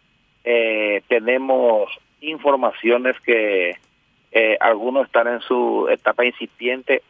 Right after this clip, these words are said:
otros ya, eh, van a segunda etapa de la investigación.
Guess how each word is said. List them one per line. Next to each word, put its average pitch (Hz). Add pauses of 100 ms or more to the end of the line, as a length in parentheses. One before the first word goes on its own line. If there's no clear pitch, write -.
otros 120
ya, 107 (440)
eh, 107
van 113
a 117
segunda 117
etapa 113
de 101
la 110
investigación. 113